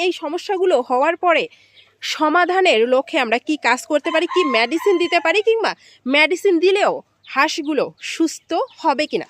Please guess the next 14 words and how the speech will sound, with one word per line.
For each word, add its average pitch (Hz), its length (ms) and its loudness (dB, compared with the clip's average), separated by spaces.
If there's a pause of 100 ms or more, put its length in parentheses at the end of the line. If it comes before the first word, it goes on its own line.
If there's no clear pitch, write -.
(120)
সেই 233 200 0
সম্পর্কে 240 340 -8 (440)
অবশ্যই 247 380 -2
জানাবো। 233 280 0 (360)
পুরো 359 160 2 (120)
ভিডিওটি 381 300 2 (120)
অবশ্যই 254 320 -2 (100)
শুরু 370 180 0 (100)
থেকে 339 180 -4 (140)
শেষ 302 160 -4
পর্যন্ত 294 200 -4 (200)
একটুও 320 360 -2
না 180 140 -2
টেনে 254 220 -4